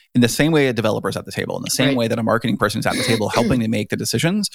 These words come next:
Speaker 1: I want the sysadmin to be at the table.
Speaker 2: Mm-hmm.
Speaker 1: And I want them to be trusted to build tools for themselves, right? If you
Speaker 2: Got it.
Speaker 1: look at, you know, 'cause again, I'd been in operations before this. Most operations companies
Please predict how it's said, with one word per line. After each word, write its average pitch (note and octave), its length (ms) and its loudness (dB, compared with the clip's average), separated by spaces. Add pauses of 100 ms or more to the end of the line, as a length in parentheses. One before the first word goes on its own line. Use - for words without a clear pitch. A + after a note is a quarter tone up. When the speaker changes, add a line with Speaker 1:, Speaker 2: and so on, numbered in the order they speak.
(320)
Speaker 1:
I A#2+ 60 6
want C#3 160 4
the B2 60 -4
sysadmin B2 420 0
to A2 60 -4
be - 200 -6
at F#2 180 -2
the - 60 -12
table. - 520 -12
Speaker 2:
Mm-hmm. E3+ 180 -4 (460)
Speaker 1:
And B2+ 120 6
I C3+ 60 4
want D3 240 2
them D#3+ 100 0
to C#3+ 60 -4
be C3+ 120 4
trusted A#2 640 -2 (140)
to A#2+ 100 0
build A2+ 240 2
tools A2+ 220 0
for - 60 -2
themselves, - 500 -4 (460)
right? A#2 120 6
If A2 120 2
you C3+ 80 2
Speaker 2:
Got C3+ 80 0
it. D3 40 4
Speaker 1:
look - 240 -2
at, A2 340 -2 (640)
you - 40 0
know, E2+ 80 2
'cause F#2+ 120 -6
again, C#3+ 180 2
I'd G#2 120 -4
been D3 120 2
in A#2 80 0
operations G#2 440 -2
before F3+ 280 -2
this. - 320 -6 (300)
Most C#3+ 280 4
operations D#3+ 480 -2
companies - 500 -2